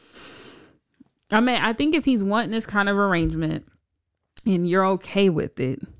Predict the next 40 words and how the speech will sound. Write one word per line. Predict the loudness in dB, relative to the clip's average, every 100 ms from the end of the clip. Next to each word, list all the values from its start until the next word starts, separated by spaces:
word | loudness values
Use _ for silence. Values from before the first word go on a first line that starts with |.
| -8
like, | -6 -2
really | 0 0 2
take | 0 0
a | 2
look | 0 -2
at | -2
yourself, | -2 -2 -4 -6
because | -4 -4 -4
you're | -4
gonna | -4
be | -2
dealing | 0 0
with | 0
all | 0 0 0
kinds | -2 -2 -2
of | -2
feelings | 0 0 2 0 -2
if | 0
you're | 2
already | 2 2 0
feeling | 0 2 2
a | 2
way | 0 0
about | 0 2 2
it. | 0 -8
So | -6 -6
really | 0 2 2
think | 0 -2
about | -2 -4 -6 -8
it. | -14 _ _ _ _ -4
And | -2
if | 0
this | -2 -2
is | -2
something | -2 -2 0
you | 0 0 -2 -2
thinking | -4 -2
about | -2 0 0
engaging | 2 0 0 -2 0 2
in, | 4 2 2